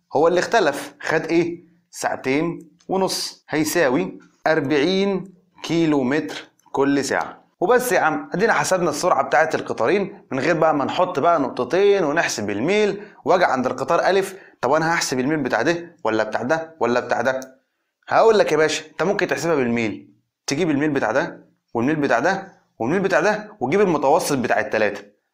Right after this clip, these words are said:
بس حوار. أنت يا باشا شوف هو بدأ فين وخلص فين،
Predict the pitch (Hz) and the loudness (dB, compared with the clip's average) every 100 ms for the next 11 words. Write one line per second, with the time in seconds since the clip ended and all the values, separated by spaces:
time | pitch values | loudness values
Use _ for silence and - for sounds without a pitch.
0 | - 127 123 147 - 151 151 101 - - | -8 -6 -4 -6 -2 2 2 2 -4 -16
1 | _ - 202 143 135 170 - 180 170 160 | _ -6 -2 -2 0 0 0 -2 -2 0
2 | 165 165 175 - 170 214 208 - - - | 2 2 2 0 2 2 2 -6 -16 -20
3 | - 120 - 208 180 - 139 117 90 - | -8 0 2 4 4 2 0 -2 -2 -10